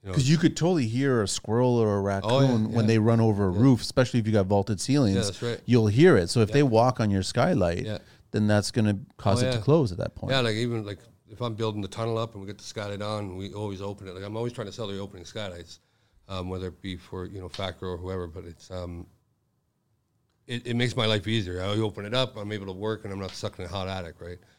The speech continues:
Speaker 1: Doing all the framing and
Speaker 2: It's,
Speaker 1: insulate,
Speaker 2: it's,
Speaker 1: ver-, ver-
Speaker 2: it's always a, a greater benefit. It's always a better unit,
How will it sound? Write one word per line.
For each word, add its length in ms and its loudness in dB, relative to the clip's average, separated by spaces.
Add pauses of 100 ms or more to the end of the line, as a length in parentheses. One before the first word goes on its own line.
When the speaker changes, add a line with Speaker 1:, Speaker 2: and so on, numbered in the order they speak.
(240)
Speaker 1:
Doing 180 -6
all 80 -4
the 60 -10
framing 500 -2
and 200 -12 (500)
Speaker 2:
It's, 200 0
Speaker 1:
insulate, 240 0
Speaker 2:
it's, 180 2
Speaker 1:
ver-, 140 -2
ver- 80 -8
Speaker 2:
it's 220 -2
always 360 8
a, 120 2 (460)
a 80 -4
greater 400 2
benefit. 640 -2
It's 160 -6
always 240 2
a 60 -2
better 260 -2
unit, 540 -4